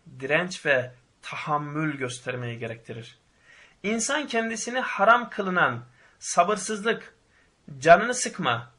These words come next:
dil, el ve kalple Allah'ın takdirine razı olmama gibi hallerden alıkoyup sabretmeye sevk etmelidir.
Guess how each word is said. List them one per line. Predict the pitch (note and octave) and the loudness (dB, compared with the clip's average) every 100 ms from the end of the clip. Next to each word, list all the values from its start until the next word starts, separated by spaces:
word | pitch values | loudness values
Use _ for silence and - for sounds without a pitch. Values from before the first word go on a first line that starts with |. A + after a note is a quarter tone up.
| - | -18
dil, | D3 C#3 A3 A3 C#3 - _ _ _ - | -14 -6 -4 -2 -6 -12 _ _ _ 2
el | G#3 A#3+ G3 D3+ - | 4 4 0 -8 -8
ve | D3 A3 - - | 2 2 2 -2
kalple | - A3+ B3+ G3+ D#3 A#2+ - - - | 0 0 0 2 4 4 -4 -18 -6
Allah'ın | D#3 F#3 G#3 G#3 C4 B3+ | -2 4 6 6 0 -6
takdirine | - A3 - G#3 G#3 G#3 | -6 -8 -6 -4 0 4
razı | F#3+ G3+ G3+ G3+ | 6 6 6 0
olmama | - B3 C#4+ A#3+ G#3+ G3+ | -2 0 0 2 2 2
gibi | E3+ F3+ D#3 B2 - _ - | -2 -4 -4 -4 -12 _ -18
hallerden | - E3+ E3+ E3+ E3 D3+ D#3+ E3+ - | 0 2 4 4 4 4 0 0 0
alıkoyup | C#3+ D#3+ E3 D3+ D3 D#3 - _ _ - | -2 -2 -4 -4 -4 -4 -8 _ _ -18
sabretmeye | - - D#3+ D3+ C3 - C3 C3 C3 C3 _ _ _ | -14 0 2 2 -2 -6 -6 -4 -4 -6 _ _ _
sevk | - - A#2+ A#2+ | -6 -2 -2 -2
etmelidir. | A#2 A#2+ A#2 A#2+ A#2 | -12 -12 -12 -12 -16